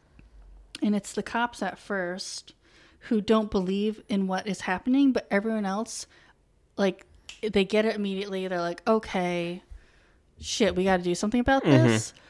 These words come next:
Speaker 1: And so many times in movies like this, people are like, people don't believe them,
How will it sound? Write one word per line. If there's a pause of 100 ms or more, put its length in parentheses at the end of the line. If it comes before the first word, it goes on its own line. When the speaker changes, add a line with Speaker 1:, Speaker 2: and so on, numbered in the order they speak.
(340)
Speaker 1:
And
so
many
times
in
movies
like
this,
people
are
like, (140)
people
don't
believe
them,